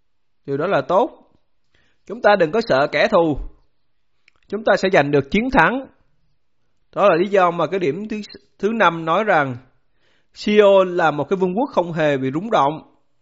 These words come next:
Anh em có tin như vậy không? Anh em đã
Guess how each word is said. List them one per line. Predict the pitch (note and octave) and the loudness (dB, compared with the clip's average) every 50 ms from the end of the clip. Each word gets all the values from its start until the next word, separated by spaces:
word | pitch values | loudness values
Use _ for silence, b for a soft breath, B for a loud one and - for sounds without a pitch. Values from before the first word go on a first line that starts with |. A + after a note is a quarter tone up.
| _ _ _ _ _ _ _ _ _ _ | _ _ _ _ _ _ _ _ _ _
Anh | - F3+ G3 | -8 -6 -4
em | G3+ G#3 | -2 -2
có | A3+ A#3 A#3 | -4 -2 -2
tin | A3+ G#3+ G#3+ | -4 -4 -2
như | A3 G#3+ G3+ | -2 -2 0
vậy | - D#3 C3+ D#3+ F3+ - | 0 0 0 0 0 0
không? | - F#3+ G3 G#3+ G#3+ - - _ _ _ _ _ _ _ _ _ _ _ _ _ _ _ _ _ _ _ _ | 2 2 2 2 0 -4 -12 _ _ _ _ _ _ _ _ _ _ _ _ _ _ _ _ _ _ _ _
Anh | - D3+ F3+ | -6 0 2
em | G3 F#3+ F#3 | 2 2 2
đã | E3+ D#3 C#3 C#3+ D#3+ | 2 2 2 2 2